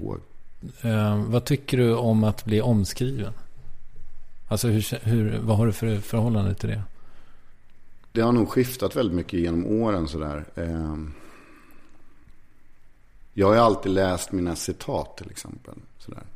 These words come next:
Speaker 1: Jag har varit ganska hård på det, att jag vill läsa igenom citaten innan de går i tryck och så. Jag menar, jag fick ju förra vändan när jag gjorde intervju, mycket intervjuer där runt tvåtusen nio när jag släppte den här skivan Rädda i nöden. Det var ju mycket frågor som,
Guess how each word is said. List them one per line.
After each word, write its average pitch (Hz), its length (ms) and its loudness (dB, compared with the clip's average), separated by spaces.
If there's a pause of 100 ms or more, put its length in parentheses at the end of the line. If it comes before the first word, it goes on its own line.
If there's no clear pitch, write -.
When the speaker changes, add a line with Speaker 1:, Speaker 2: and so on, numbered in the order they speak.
(120)
Speaker 1:
Jag - 40 -14
har - 80 -12
varit - 100 -18
ganska - 220 -14
hård 95 300 -10
på - 100 -18
det, - 60 -14
att - 120 -16
jag 98 80 -14
vill 95 80 -12
läsa 85 340 -12
igenom 87 300 -12
citaten 90 580 -14
innan 87 200 -12
de 87 80 -14
går 85 160 -10
i - 20 -10
tryck - 400 -14
och - 60 -14
så. - 180 -14 (1900)
Jag 85 80 -4
menar, 90 160 2
jag 95 180 4
fick 110 180 2
ju 92 340 -2
förra 95 260 2
vändan 80 400 -2
när 78 100 -8
jag 76 100 -10
gjorde 80 240 -8
intervju, 78 420 -4
mycket - 260 -2
intervjuer 80 320 -2
där 76 100 -6
runt 78 180 -8
tvåtusen 82 420 -6
nio 82 280 -2
när 85 80 -4
jag 78 60 -8
släppte - 280 -8
den 78 100 -6
här 71 100 -8
skivan 80 380 -6
Rädda 78 220 -6
i 76 40 -6
nöden. 85 360 -4
Det 78 60 -6
var 95 100 0
ju 95 120 4
mycket 80 260 -4
frågor 73 300 -6
som, 73 260 -4